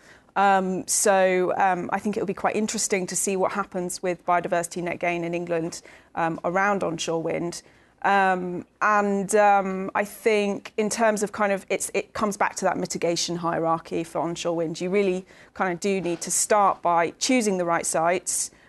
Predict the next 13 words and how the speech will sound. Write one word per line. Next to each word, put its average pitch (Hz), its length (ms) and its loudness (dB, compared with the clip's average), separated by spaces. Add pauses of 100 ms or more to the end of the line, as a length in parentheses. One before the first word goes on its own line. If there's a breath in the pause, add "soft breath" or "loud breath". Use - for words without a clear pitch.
(140 soft breath)
um, 180 340 2
and 190 240 -2
kind 196 200 0
of 190 60 0
micro 208 460 2
siting 170 600 0
as 175 140 -2
well. 180 300 2
So 175 340 -2 (120)
kind 175 180 -6
of - 80 -12
taking 185 400 -4
that 180 260 -2